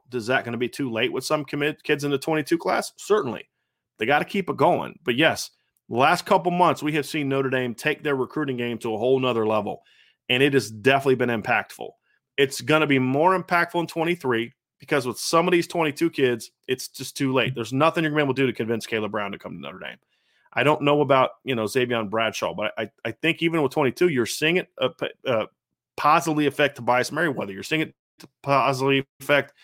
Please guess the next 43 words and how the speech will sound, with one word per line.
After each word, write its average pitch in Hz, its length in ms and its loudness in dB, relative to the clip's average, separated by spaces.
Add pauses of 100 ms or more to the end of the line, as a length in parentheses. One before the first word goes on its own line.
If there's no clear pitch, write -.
(560)
C 165 120 0
J 147 180 6
Williams. 135 380 6
You 107 60 -4
saw 135 220 4
it - 80 -4
positively 131 300 2
affect 143 260 0
with 131 80 -2
Holden 139 200 2
Stace. - 400 -2
You're 110 120 -6
seeing 143 180 -2
it 135 140 0 (340)
positively 147 320 4
affect 139 300 2
with 135 160 -2
Dallin 139 280 4
Hayden. 139 240 2
You're 95 120 -8
seeing 135 180 -2
it - 80 -6
positively 143 400 2
affect 143 300 0
guys, 135 320 2 (360)
you 139 80 0
know, 139 160 2
along 139 280 4
the 135 100 4
offensive 131 340 0
line, 147 240 0
Jake 127 200 0
Taylor, - 340 -2
guys 120 240 0
like 127 160 -2
that. - 300 -2
So 123 80 0
I 143 80 6
would 208 100 4
encourage 190 320 4
you 165 80 4
to 139 60 2
read, 147 360 -4